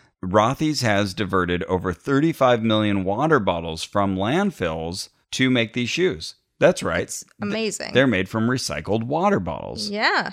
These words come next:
Speaker 1: Or plastics in general. That's amazing.
Speaker 2: Plus,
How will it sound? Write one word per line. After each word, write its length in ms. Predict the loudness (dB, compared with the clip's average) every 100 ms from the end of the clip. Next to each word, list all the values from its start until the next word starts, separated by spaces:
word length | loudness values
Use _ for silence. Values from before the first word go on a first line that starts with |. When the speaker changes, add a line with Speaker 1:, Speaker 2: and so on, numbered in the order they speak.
| -10
Speaker 1:
Or 160 | -4 -2
plastics 520 | 2 0 2 -2 -2
in 120 | -2
general. 360 | 0 0 0 -2
That's 220 | 2 2
amazing. 520 | 2 2 2 0 -6 -12 _ _ _
Speaker 2:
Plus, 420 | 2 4 4 -2